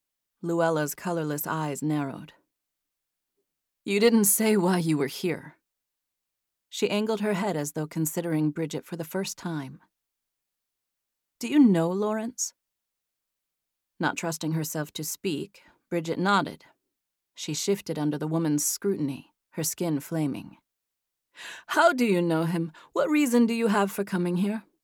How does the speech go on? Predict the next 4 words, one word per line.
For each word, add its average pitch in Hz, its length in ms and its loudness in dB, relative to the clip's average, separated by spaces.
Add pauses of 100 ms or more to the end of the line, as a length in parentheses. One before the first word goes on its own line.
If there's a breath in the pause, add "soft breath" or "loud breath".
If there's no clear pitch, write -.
(1400)
Unsure 202 460 -2
how 190 200 2
to 190 160 -8
answer, 156 600 -4